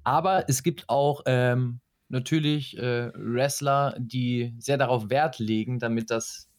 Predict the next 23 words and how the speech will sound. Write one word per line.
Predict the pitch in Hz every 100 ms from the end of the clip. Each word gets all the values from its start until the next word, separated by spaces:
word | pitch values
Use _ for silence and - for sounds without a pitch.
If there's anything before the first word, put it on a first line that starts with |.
| -
jeder | 135 156 98
weiß, | 95 113
selbst | 131 117 -
Leute | 120 127 123 82
aus | 113
der | 120 -
eigenen | 127 156 156 151
Familie. | 135 123 127 143 185 190 _ _ _ _ _ _
Und | 127 139 139 135 -
da |
gab | 139 165 226
es | 226
mal | 202 208
sowas, | 185 175 175 180 - - _ _ _ -
da | 139
gab | 170
es | 175
ein | 160
Geschenk | 160 - 185 165 127
für | - 127
das | 120
eigene | 117 131 131
Kind. | 123 143 160 -